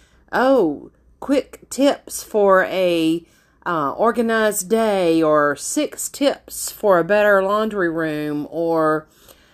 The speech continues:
"five tips on how to become a successful whatever." Do you really need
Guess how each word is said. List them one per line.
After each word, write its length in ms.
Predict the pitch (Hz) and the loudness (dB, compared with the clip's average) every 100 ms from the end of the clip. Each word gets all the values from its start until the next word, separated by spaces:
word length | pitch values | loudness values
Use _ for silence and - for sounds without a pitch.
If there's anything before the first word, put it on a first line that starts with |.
| _ _ | _ _
"five 560 | - 247 247 247 240 - | 0 4 6 4 2 -2
tips 640 | 269 285 - - - - | 0 0 0 -8 -12 -6
on 320 | 185 170 170 | -4 -4 -4
how 400 | 175 196 196 202 | -6 -2 0 0
to 160 | 208 175 | -4 -10
become 680 | 170 185 185 180 175 175 - | -8 -2 0 2 0 -2 -6
a 400 | 175 160 156 147 | -4 -2 -2 -4
successful 1120 | - - - 202 202 - 185 175 165 160 160 - | -10 -14 -2 -2 -2 -2 0 2 2 0 -4 -6
whatever." 680 | 170 190 190 160 131 92 - _ _ _ _ - _ _ _ _ _ _ _ _ - | 0 2 4 2 -2 -8 -18 _ _ _ _ -20 _ _ _ _ _ _ _ _ -6
Do 140 | 180 240 | 2 4
you 320 | 226 240 240 | 4 2 0
really 920 | 226 240 269 277 277 277 277 277 277 _ _ _ _ - | 0 4 8 8 6 2 2 0 -4 _ _ _ _ -12
need 1080 | 190 208 226 240 247 196 170 165 160 160 | -8 -2 0 2 2 4 4 6 4 2